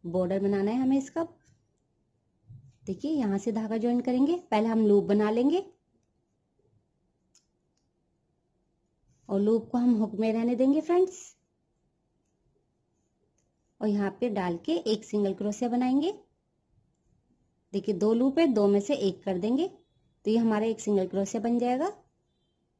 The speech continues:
अब हमें three chain लेनी है, वन, टू, three। ये हमारा एक double क्रोशिया count होगा।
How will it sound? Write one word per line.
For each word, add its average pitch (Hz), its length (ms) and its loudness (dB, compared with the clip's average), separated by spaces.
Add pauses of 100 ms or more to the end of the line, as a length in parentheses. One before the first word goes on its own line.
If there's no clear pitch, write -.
(500)
अब 226 140 0
हमें 254 280 6
three 226 240 2
chain 190 260 0
लेनी 196 300 4
है, 302 80 2
वन, 220 380 2 (600)
टू, 269 280 2 (640)
three। 180 180 0 (1700)
ये 208 80 0
हमारा 208 240 2
एक 180 160 0
double 175 180 -2
क्रोशिया 202 340 -2
count 254 280 0
होगा। 277 240 2